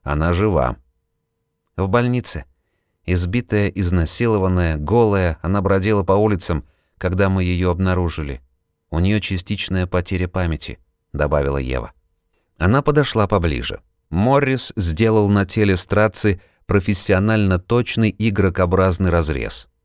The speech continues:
При виде вскрытого трупа Ева даже не поморщилась, впрочем, как всегда. "Судя по всему",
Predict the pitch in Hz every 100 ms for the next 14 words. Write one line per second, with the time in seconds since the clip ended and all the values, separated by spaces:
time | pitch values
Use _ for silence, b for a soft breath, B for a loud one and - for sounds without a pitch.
0 | _ - 87 95 98 92 - 98 92 85
1 | 73 - 135 127 127 104 80 110 127 107
2 | 90 98 95 92 85 92 90 78 - -
3 | 60 58 - - _ - 147 - 104 92
4 | 87 - - 64 57 - _ _ _ _
5 | _ _ - - 123 123 110 107 - 110
6 | 120 160 113